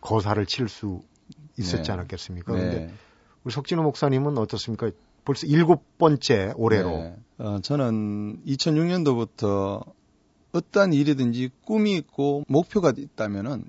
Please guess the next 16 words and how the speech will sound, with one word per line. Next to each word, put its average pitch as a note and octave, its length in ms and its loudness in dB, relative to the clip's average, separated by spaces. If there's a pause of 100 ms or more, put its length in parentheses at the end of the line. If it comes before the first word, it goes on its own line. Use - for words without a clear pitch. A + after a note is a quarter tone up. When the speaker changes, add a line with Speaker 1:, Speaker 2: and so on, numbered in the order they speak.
Speaker 2:
충분히 D#3+ 500 -6
해낼 A#2 300 -2
수 - 160 -8
있다라는 E2+ 560 -6 (140)
Speaker 1:
음. E2 340 -10
Speaker 2:
그런 F#2+ 320 -6 (120)
그 - 100 -12
마음의 E2+ 400 -4
의지가 B2 260 -4
있었습니다. - 540 -14 (720)
그래서 B2 420 -4 (540)
사 - 240 2
대강 D3+ 300 2
종주, G#2 460 -2 (180)
국토 D3+ 280 -4
종주 G2+ 420 -2